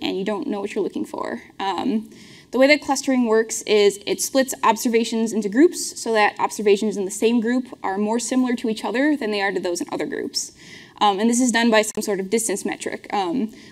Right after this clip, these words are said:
like the Euclidean metric or the Manhattan distance metric. Um, and clustering is, is really useful for exploring your, da-, your data, especially if you don't know what you're looking for. And there are, there are many different kinds of,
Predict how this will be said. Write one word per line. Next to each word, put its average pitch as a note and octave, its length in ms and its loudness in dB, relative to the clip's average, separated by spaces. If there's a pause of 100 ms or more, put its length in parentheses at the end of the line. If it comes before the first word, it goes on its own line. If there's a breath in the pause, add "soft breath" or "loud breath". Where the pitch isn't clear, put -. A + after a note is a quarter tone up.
(100)
like - 160 -6
the E3 200 -2
Euclidean G#3 520 4
metric - 340 -8
or F#3+ 60 -6
the G3 80 -4
Manhattan G3 400 -4
distance - 340 -8
metric. - 500 -12
Um, F#3+ 380 -4 (100)
and G#3+ 280 0
clustering D4 380 8
is, B3 240 8
is G3+ 340 2
really A#3+ 540 6
useful F#3+ 460 -2
for F#3 240 -2
exploring A3+ 520 -2
your, A2+ 100 -4
da-, - 240 -6 (160)
your G3 180 4
data, F#3 320 -2
especially B3 540 2
if G3+ 80 6
you - 140 -14
don't F3 100 -6
know - 80 -6
what - 160 -10
you're - 100 -6
looking - 220 -10
for. - 300 -8 (1500 loud breath)
And B3 480 2
there C#4 140 6
are, C#4 260 2
there C#4 220 6
are C4+ 320 6
many C4+ 320 2
different A3 260 0
kinds G3+ 280 0
of, F#3+ 240 -4